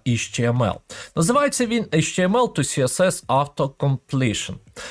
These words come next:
Переходимо, встановлюємо і йдемо знайомитись. Наприклад, в H T M L в нас є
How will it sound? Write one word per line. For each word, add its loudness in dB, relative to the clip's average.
Переходимо, 2
встановлюємо 2
і 2
йдемо 2
знайомитись. 2
Наприклад, 0
в 0
H 2
T 2
M -
L 2
в -4
нас 0
є 4